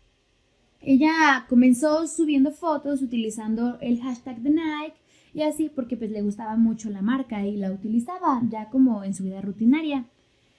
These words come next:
Nike la encuentra y ve que realmente ella es el perfil que describe su marca.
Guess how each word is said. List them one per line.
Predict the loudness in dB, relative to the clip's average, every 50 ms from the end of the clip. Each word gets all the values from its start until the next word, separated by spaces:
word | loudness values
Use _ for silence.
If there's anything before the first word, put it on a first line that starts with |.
| _ _ _ _
Nike | 6 6 8 8 6 4 2 0 -4 -10
la | -10 -10
encuentra | -10 -14 -6 -6 -4 -4 -4 -10 -10 -6 -6 -6 -6 -6 -10 _ _ _ _
y | 4 6 6 6 6
ve | 2 0 0 0 0 0 -4 -4 -2
que | 0 0
realmente | 2 0 0 2 2 2 2 0 -2 -2 2
ella | 2 4 4 4
es | 2 2 0
el | -2 0
perfil | 0 -2 -2 -2 -4 -4 _ 10 10 10 10 6 0 -6 _ _ _ _ _ _ _ _ _ _ _ _ _ _
que | 4 4
describe | 4 4 2 0 -2 -2 -2 -2
su | -2 -4 -2
marca. | 0 2 0 0 -2 -4 -6 -6 -6 -6